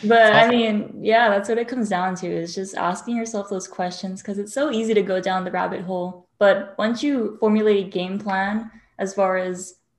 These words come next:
Speaker 1: when these thoughts and feelings come up, how do I deal with it? 'Cause they are gonna come up. Like, you know, I've been able to learn how to manage it, learn how to manage anxiety and, you know, these feelings of,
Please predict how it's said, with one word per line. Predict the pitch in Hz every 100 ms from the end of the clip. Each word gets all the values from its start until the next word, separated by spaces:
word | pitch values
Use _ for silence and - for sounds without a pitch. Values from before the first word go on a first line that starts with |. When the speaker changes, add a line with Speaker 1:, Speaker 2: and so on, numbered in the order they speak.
| -
Speaker 1:
when | 202 196
these | 196 208 202 -
thoughts | - 190 196
and | 208 190
feelings | 165 185 208 208
come | 208 220
up, | 233 - -
how | 185
do | 180 190
I | 175
deal | 170 151
with | 190 208
it? | 226
'Cause | 226 262
they | 320
are | 262
gonna | 208 175
come | 185 -
up. | - - - _ _ 240
Like, | 226 214 - _
you | 262
know, | 202 196
I've | 214 220
been | 247
able | 233 226 226
to | - 214 196 185 190 - - _ _ _ _ -
learn | 202 196 196 208
how | 208 - 196
to | 196
manage | 208 180 190 208 214
it, | 208 202 208
learn | 202 202
how | 202
to | 196
manage | 190 185 175 - _
anxiety | 214 190 190 196 196 196 196 196 190 - _ -
and, | 190 180 175 175
you | -
know, | 185
these | 175 180 -
feelings | 214 208 196 196 -
of, | 190 180 175